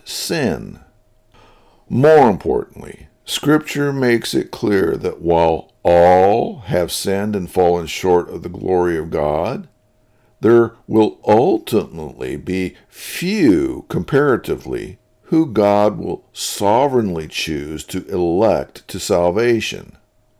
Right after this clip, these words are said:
This is why Jesus makes the above statement in Matthew chapter seven, verse twenty-two and twenty-three. So, while it may be possible to say that since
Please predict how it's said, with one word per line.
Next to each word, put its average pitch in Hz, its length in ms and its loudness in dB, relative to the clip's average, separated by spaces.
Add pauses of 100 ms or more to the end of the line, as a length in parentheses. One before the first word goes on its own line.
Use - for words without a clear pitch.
(960)
This 190 320 0
is 110 180 -6
why 92 800 0
Jesus 107 600 -4
makes 92 320 -6
the 113 140 -2
above 85 400 -4
statement 85 560 -6
in 98 160 -8
Matthew 82 420 -6
chapter 80 480 -6
seven, 82 560 -6
verse - 300 -10
twenty-two 82 840 -8
and 85 140 -10
twenty-three. 95 960 -4 (1300)
So, 123 540 4 (200)
while 123 560 0
it 151 220 -2
may 120 260 2
be 104 480 2
possible 80 920 -4
to 98 180 -10
say 104 420 0
that 92 260 -8
since - 640 -8